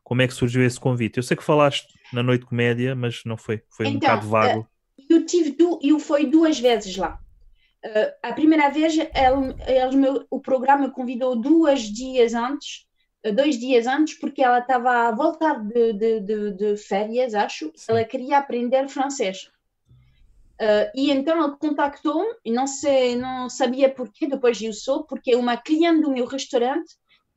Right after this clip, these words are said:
Speaker 2: conhece, eh, o gajo
Speaker 1: Ah,
Speaker 2: da
Speaker 1: ok.
Speaker 2: produção.
Speaker 1: Ok.
Speaker 2: E ele estava a dizer que é preciso de uma francesa rapidamente, eh, que,
Speaker 1: Sim.
Speaker 2: que pode, que, como no restaurante, ah,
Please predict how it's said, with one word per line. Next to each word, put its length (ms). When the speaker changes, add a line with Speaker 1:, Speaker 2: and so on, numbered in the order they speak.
Speaker 2:
conhece, 800
eh, 140
o 180
gajo 460
Speaker 1:
Ah, 60
Speaker 2:
da 100
Speaker 1:
ok. 160
Speaker 2:
produção. 500
Speaker 1:
Ok. 220
Speaker 2:
E 40
ele 60
estava 220
a 60
dizer 280
que 80
é 180
preciso 280
de 60
uma 180
francesa 460
rapidamente, 680
eh, 400
que, 300
Speaker 1:
Sim. 80
Speaker 2:
que 300
pode, 540
que, 160
como 220
no 100
restaurante, 720
ah, 440